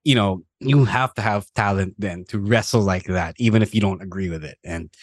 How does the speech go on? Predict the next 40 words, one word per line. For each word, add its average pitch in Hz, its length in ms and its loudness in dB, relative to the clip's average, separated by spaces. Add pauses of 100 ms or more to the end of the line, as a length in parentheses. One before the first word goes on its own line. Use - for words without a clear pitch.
(280)
people 117 200 4
will 113 120 4
equate, 110 520 0 (540)
people 196 200 4
will 160 80 4
equate, 123 440 2
you 117 100 -2
know, 92 320 -4
um, 95 380 0
not 117 260 2
wrestling 113 400 0
the 104 100 4
way 104 160 4
they 101 160 2
like 90 280 -4
to 90 340 -4 (280)
people 104 200 -2
not 98 180 0
having 180 260 0
any 87 160 -6
talent 90 360 -2
or 87 80 -6
not 87 280 -2 (420)
understanding 107 640 0
the 92 100 -4
business. 82 500 -8
But 87 220 -8
I 104 100 2
assure 185 380 6
you, 104 240 4
Orange 104 300 0
Cassidy 95 500 -2 (320)
truly 143 340 6
understands 107 480 0
the 104 80 -2
business. 90 400 -4
He 90 120 -12
just 95 300 -4 (220)
acts - 320 -2
like, 95 260 0